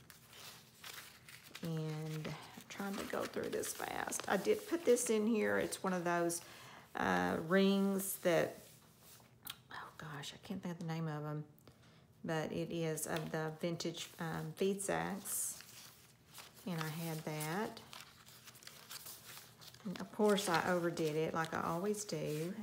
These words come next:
Here's some cute stuff. Um, little, oh, this was actually sewed all together. It says, "Never give up." It's an upside down, um, oh, what do you call those? Not index cards,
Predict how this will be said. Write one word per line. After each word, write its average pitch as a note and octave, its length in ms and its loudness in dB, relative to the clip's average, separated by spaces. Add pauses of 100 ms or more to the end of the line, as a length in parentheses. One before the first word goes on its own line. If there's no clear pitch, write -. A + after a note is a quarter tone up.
(120)
Here's F#3 240 -4
some E3 240 -4
cute F3 580 -4
stuff. E3+ 720 -2 (1080)
Um, E3 280 -2 (800)
little, D#3+ 340 -2 (540)
oh, E3 120 2
this F#3 260 0
was D#3+ 100 -4
actually D#3+ 320 -2
sewed D3+ 320 0
all D3+ 140 -2
together. D3+ 440 -2
It - 60 -2
says, - 240 -4
"Never D#3+ 300 -2
give E3+ 320 -4
up." D#3 440 -2 (1120)
It's - 120 -6
an - 100 -2
upside D#3+ 480 -2
down, D#3 600 0
um, C#3+ 640 -2 (2000)
oh, E3+ 140 -6
what E3+ 80 -6
do - 40 -4
you E3 40 -8
call D#3+ 260 -6
those? D#3 280 -6
Not G3+ 160 -4
index E3 400 -6
cards, D3+ 600 -2